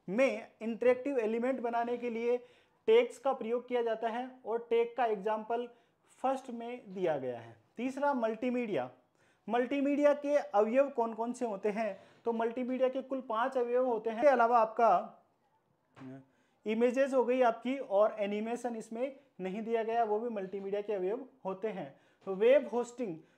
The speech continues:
वेब होस्टिंग का प्रयोग किया जाता है साथियों, to store the website on server, सर्वर पर वेबसाइट को होल्ड करना, करवाने के लिए, वहां पर रखने के लिए इसका प्रयोग किया जाता है।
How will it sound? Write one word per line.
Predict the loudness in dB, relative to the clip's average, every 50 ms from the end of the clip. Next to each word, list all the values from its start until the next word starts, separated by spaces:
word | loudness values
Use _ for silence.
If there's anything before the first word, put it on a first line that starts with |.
| _ _
वेब | 0 6 6 6 6 6
होस्टिंग | 0 -4 -6 -6 -8 -6 -2
का | -2 -4
प्रयोग | -4 -4 -4 -4 -6 -4 -2
किया | -2 0 0
जाता | 0 -2 -4 -6 -6
है | -6 -4
साथियों, | -4 -4 -4 -4 -2 -2 -2 -2 -4 -10 _ _ _ _ _
to | -4 -4 -4 -6
store | -8 -4 0 2 2 2 2
the | 2 2 2
website | 2 2 -2 -4 -2 0 2 2 2 0
on | -4 -6 -8 -8 -8
server, | -2 -2 -2 0 0 -2 -2 -4 -6 -18 _ _ _ _ _ _ _ _ _ _ _ _ _ _ _ _ _ _ _ _ _ _ _ _ _ _ -6 -2
सर्वर | -2 0 2 2 2 2
पर | 2 0 2 2
वेबसाइट | 0 0 -4 -4 0 0 0 0 0
को | -6 -6 -6 -6 -6 -10 -14 _ _ _ _ _ 0
होल्ड | 4 4 4 4 2
करना, | 0 0 0 2 0 -2 0
करवाने | 2 0 2 2 0 0 -2 -4
के | -4 -4
लिए, | -2 0 0 2
वहां | 2 2 0 0 -2
पर | -2 -2 -4
रखने | -4 -6 -4 -4 -4 -2
के | -2 -4
लिए | -2 -2 -4
इसका | -4 -4 -2 -2 -2
प्रयोग | -2 0 2 4 4 4 4 2 -6 -6 -10 -20 _ _ _
किया | 2 4 4 4
जाता | 4 2 0 2 2 2 2
है। | 4 2 0 0 -4 -10